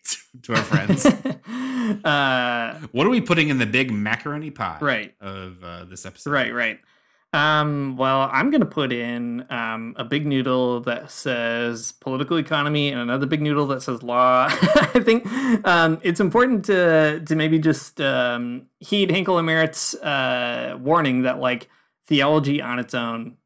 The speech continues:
Speaker 2: um, can't get you to, you know, to a liberation movement. Um, you gotta, like, put that theology in dialogue with actual movements and with people who are trying to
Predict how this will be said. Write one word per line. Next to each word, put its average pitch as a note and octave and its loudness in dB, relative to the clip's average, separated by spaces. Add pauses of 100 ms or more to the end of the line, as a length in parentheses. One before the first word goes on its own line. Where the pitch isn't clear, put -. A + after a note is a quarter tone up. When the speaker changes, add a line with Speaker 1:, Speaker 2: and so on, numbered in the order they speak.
(100)
Speaker 2:
um, A#2 -4
can't C3 -6
get B2 -12
you A2+ -12 (280)
to, A2+ -12
you C3+ -8
know, A2 -12 (140)
to C#3+ 0
a - 0
liberation A#2+ -2
movement. C3 -14 (420)
Um, A2 -6 (100)
you C3+ -4
gotta, D#3 4
like, D3 2
put E3 0
that C3 -2
theology B2+ 0
in A#2 -2
dialogue A2 -4
with - -6
actual C3 -6
movements B2 -4
and A#2 -4
with B2 -10
people C#3 -2
who C3 0
are C#3 0
trying C3 -4
to B2+ -4